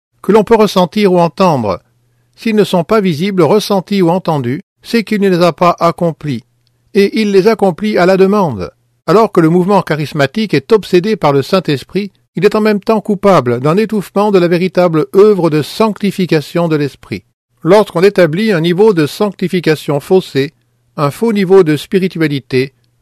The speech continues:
on éteint l'esprit. J'exprime aussi dans mon livre que l'obsession actuelle de la psychologie étouffe aussi l'œuvre de l'esprit,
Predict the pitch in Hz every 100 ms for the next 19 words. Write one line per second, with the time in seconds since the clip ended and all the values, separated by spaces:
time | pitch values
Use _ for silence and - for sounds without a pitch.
0 | _ 190 190 185 202 147 110 - 110 95
1 | _ _ _ _ _ _ _ _ - 190
2 | - 240 233 185 - 233 180 160 170 214
3 | 165 156 160 196 190 190 170 - 165 151
4 | - 165 208 165 135 - 196 190 170 156
5 | 190 - 220 196 185 208 190 233 214 165
6 | 156 147 - - 131